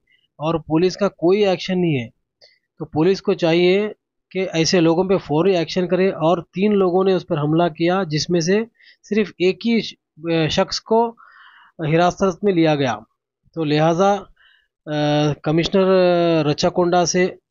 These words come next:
गुजारिश है कि ज़्यादा से ज़्यादा इस केस पे तवज्जो देते हुए उस गरीब फैमिली की जो है पुलिस को हेल्प करना चाहिए। और जो भी है, जो गुंडा अनासर, जो लोग हैं, ऐसे लोगों को जो है फौरी जो है रिमांड करना चाहिए, ये लोगों पे कड़ी से कड़ी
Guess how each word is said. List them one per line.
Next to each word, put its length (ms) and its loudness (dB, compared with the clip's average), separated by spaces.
गुजारिश 540 0
है 200 0
कि 260 -2
ज़्यादा 460 0
से 160 -2
ज़्यादा 240 2
इस 120 0
केस 320 -2
पे 140 0
तवज्जो 360 0
देते 280 0
हुए 240 0
उस 340 -4
गरीब 220 2
फैमिली 400 0
की 100 -4
जो 140 2
है 120 2
पुलिस 380 -2
को 120 -4
हेल्प 300 -2
करना 240 -2
चाहिए। 420 0
और 200 -4
जो 220 2
भी 180 2
है, 280 0
जो 180 0
गुंडा 340 0
अनासर, 380 0
जो 120 2
लोग 280 2
हैं, 160 0
ऐसे 200 -2
लोगों 280 0
को 140 -4
जो 80 2
है 200 -2
फौरी 260 2
जो 160 2
है 100 4
रिमांड 380 2
करना 260 0
चाहिए, 300 2
ये 60 0
लोगों 160 2
पे 100 -2
कड़ी 260 0
से 120 -2
कड़ी 260 2